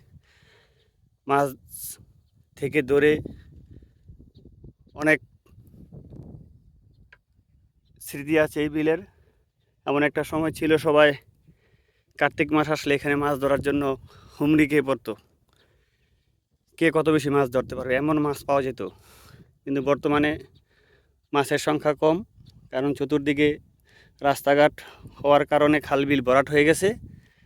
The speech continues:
এজন্য মাছ তেমন পাওয়া যায় না। তারপরেও মাছের নড়াচড়া কিছু দেখতে পাইতেছি। এটাই হলো সেই কালিধর বিল, সম্পূর্ণ কালিধর বিলের ভিডিও। আমি এখন টিলার মাঝে দাঁড়িয়ে ভিডিওটা করতেছি।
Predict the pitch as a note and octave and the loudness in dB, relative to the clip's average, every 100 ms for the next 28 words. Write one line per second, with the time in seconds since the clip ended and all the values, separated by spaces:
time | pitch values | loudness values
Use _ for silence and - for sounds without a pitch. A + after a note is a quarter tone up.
0 | _ C#3 C#3 C3 C#3 C#3 C3 - - - | _ -6 -2 0 2 0 0 -6 -16 -4
1 | - C#3 C#3 A#2 B2+ C#3 C3 C#3 C#3+ C#3 | 0 2 0 2 2 4 2 0 -2 -2
2 | C3+ D3 D3 E3+ - _ _ _ _ _ | -2 -4 -2 -4 -12 _ _ _ _ _
3 | _ - C3 C3+ C3 C#3+ C#3 D3 C#3+ C#3+ | _ -8 -6 -4 -4 -2 0 0 -2 -4
4 | C3+ C#3+ - C3+ C#3+ D#3 D3+ C3+ F3+ - | -6 -6 -6 -4 -4 -4 -8 -8 -8 -12
5 | - _ _ _ _ _ _ _ _ - | -20 _ _ _ _ _ _ _ _ -8
6 | C#3+ D3 D3+ D#3+ E3+ D#3+ D3 D#3 D3+ D3 | -2 0 0 0 -2 -2 0 2 2 2
7 | E3 A#3 - _ _ _ _ _ _ _ | 0 0 -6 _ _ _ _ _ _ _
8 | _ _ - C#3+ B2+ C#3+ D3+ D3+ D3 C#3+ | _ _ -10 -8 -6 -4 -4 -2 -2 0
9 | C#3 C#3 D3 C#3+ C#3+ D#3 F3+ - _ - | -2 -2 -2 -2 -4 -4 -4 -8 _ -20
10 | - - - - _ - _ _ _ _ | -20 -20 -20 -20 _ -20 _ _ _ _
11 | - _ _ - B2+ C3+ C#3 C#3 C3+ D#3 | -20 _ _ -18 -10 -4 -4 -4 -6 -2
12 | C#3+ C#3 C#3 B2+ C3 B2+ C#3+ G#3 - - | 0 0 -4 -4 -4 -2 -2 -4 -8 -20
13 | - - - - - _ - B2 B2+ A#2 | -20 -20 -20 -20 -20 _ -8 -4 -2 -4
14 | B2 A#2 C3 - | -6 -8 -8 -8